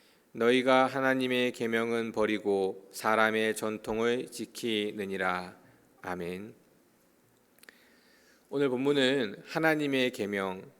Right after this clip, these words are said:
그리고 또 사람의 전통에 대한 이야기들을 하고 있습니다. 사람의 전통, 전통이라고 하면 그 시대의 대부분 사람들이 지켜왔고 또 지켜오고 있는 일들입니다.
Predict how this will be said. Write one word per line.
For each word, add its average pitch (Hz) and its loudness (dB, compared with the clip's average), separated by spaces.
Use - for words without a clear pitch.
그리고 104 -2
또 - -18
사람의 117 4
전통에 117 -4
대한 98 -2
이야기들을 107 -4
하고 104 -8
있습니다. 101 -10
사람의 139 4
전통, 101 -6
전통이라고 143 6
하면 120 2
그 135 0
시대의 135 4
대부분 127 2
사람들이 131 0
지켜왔고 104 -2
또 127 2
지켜오고 143 2
있는 113 -2
일들입니다. 101 -6